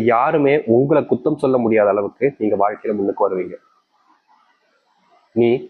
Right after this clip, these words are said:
கவலை நினைச்ச விஷயங்கள் எல்லாம் மாற ஆரம்பிக்கும் இந்த கன்னிராசினுடைய வாழ்க்கையில. கன்னிராசிக்காரர்களுக்கு துன்பம் கொடுக்கணும்னே சில பாபுகள் தெரிஞ்சுக்கிருந்தாங்க. அவர்களிடமிருந்து உங்களுடைய வாழ்க்கையை நீங்க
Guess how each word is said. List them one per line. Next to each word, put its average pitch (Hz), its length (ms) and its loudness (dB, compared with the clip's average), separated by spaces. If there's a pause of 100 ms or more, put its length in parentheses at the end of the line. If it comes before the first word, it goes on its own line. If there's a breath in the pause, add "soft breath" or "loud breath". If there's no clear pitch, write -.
கவலை 113 280 0
நினைச்ச 131 300 2
விஷயங்கள் 107 420 0
எல்லாம் 101 340 -2
மாற 104 260 0
ஆரம்பிக்கும் 98 460 -6
இந்த 101 180 0 (220)
கன்னிராசினுடைய 101 640 0
வாழ்க்கையில. 90 300 -8 (1700)
கன்னிராசிக்காரர்களுக்கு 139 920 2 (180)
துன்பம் 139 280 2
கொடுக்கணும்னே 139 440 2
சில 117 160 2
பாபுகள் 110 320 0
தெரிஞ்சுக்கிருந்தாங்க. 98 580 -2 (1080)
அவர்களிடமிருந்து 135 720 2
உங்களுடைய 110 320 2
வாழ்க்கையை 107 360 0
நீங்க 104 200 2